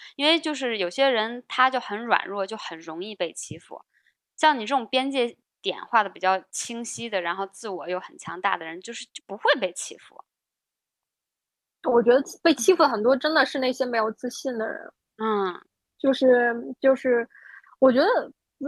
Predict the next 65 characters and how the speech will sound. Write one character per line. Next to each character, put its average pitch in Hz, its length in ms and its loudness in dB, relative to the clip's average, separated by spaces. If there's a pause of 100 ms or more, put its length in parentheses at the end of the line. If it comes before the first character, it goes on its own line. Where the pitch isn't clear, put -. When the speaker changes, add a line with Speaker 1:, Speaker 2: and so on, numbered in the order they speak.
(120)
Speaker 2:
怎 247 80 2
么， 247 240 -2
怎 240 100 0
么 262 160 -2
讲 - 260 -2
呢？ 233 80 -6 (140)
其 - 140 -10
实 302 80 2
还 294 140 6
是 311 100 2
一 320 80 4
种 240 200 0
自 269 300 2
洽 269 380 6
吧， 226 180 2
就 277 180 2
是 277 80 4
你 226 320 -2 (120)
自 311 240 4
己， 294 520 -8
很 226 160 4
多 285 140 6
的 403 80 6
事 330 180 0
情 247 220 0
是 - 180 0
你 240 200 4
自 330 180 6
己 226 180 0
觉 220 200 4
得 254 120 6
它 - 200 2 (440)
是 311 280 4
一 247 100 0
个 254 100 6
事 - 120 -2
儿， 247 120 4
它 262 80 0
就 262 100 2
是 262 140 -8
一 240 40 -6
个 247 100 -2
事 - 100 -4
儿。 233 200 -2 (340)
你 269 120 -4
自 370 80 2
己 370 100 4
如 277 100 2
果 302 160 4
觉 262 100 0
得 262 60 2
它 302 80 0
不 233 120 -4
是 285 120 -6
一 277 40 -4
个 285 100 0
事 311 100 -4
儿， 277 80 0
Speaker 1:
嗯。 285 60 -2
Speaker 2:
它 294 60 -2
其 285 200 -4
实 311 100 -2
就 277 100 -2
不 233 140 -6
是。 - 180 -4